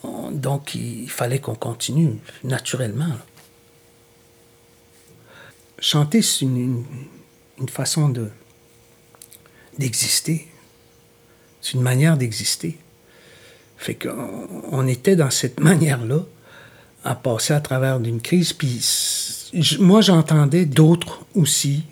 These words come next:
qui étaient concernés par la crise, les artistes québécois qui, euh, appelaient à vouloir que cette situation-là change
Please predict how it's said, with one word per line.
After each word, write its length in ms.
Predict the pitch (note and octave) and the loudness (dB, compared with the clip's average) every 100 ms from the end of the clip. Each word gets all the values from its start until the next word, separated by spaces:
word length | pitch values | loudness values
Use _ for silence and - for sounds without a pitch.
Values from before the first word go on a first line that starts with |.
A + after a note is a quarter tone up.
| - | -14
qui 140 | - | -10
étaient 220 | B2 - B2+ | -8 -6 -6
concernés 640 | - C3 - A#2+ A#2+ C3 | -2 -2 -2 -2 -2 -2
par 200 | B2+ A#2 | -2 -4
la 100 | A2 | -4
crise, 640 | - - B2 B2 B2+ - | -8 -8 -4 -4 -4 -4
les 180 | B2 A2+ | -2 -2
artistes 380 | B2+ - D3+ C#3+ | -2 -2 -2 0
québécois 580 | - B2 A#2 G2 A#2 C3 _ - - - | 0 -2 -4 -6 -6 -8 _ -20 -20 -18
qui, 300 | - C#3 B2 | -8 -4 -4
euh, 220 | A#2 - - - - - - | -4 -6 -12 -16 -20 -16 -4
appelaient 500 | C#3 - C#3+ D3+ D#3 | -4 -2 0 2 2
à 300 | C3+ A#2+ A2 - - - | 0 -4 -6 -12 -20 -14
vouloir 420 | C3 B2 B2 - | -8 -6 -6 -8
que 160 | - A#2+ | -6 -4
cette 720 | - - - - - - - _ _ - | -2 -2 -4 -4 -4 -6 -8 _ _ -8
situation-là 1080 | - - D3 - A#2+ - B2 G#2+ A#2+ C3 A#2 | -4 -4 -4 -4 -4 -2 -4 -4 -2 -4 -4
change 880 | - - B2 B2 F3+ E3 - - | -6 -4 -2 0 -2 -4 -12 -20